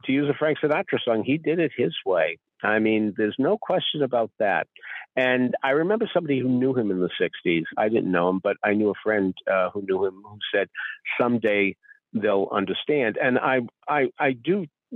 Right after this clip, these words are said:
think of that every time I see Assassins, when John Wilkes, Wilkes says,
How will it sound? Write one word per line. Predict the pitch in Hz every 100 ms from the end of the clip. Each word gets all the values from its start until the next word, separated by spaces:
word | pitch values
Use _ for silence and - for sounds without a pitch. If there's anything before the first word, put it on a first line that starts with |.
| 220 - _ _
think | 156 156
of | 113
that | 110
every | 110
time | 107 110
I | 104
see | -
Assassins, | 101 - 120 135 104 92 -
when | 104
John | 110 107 104
Wilkes, | 101 - - - -
Wilkes | 113 - -
says, | 92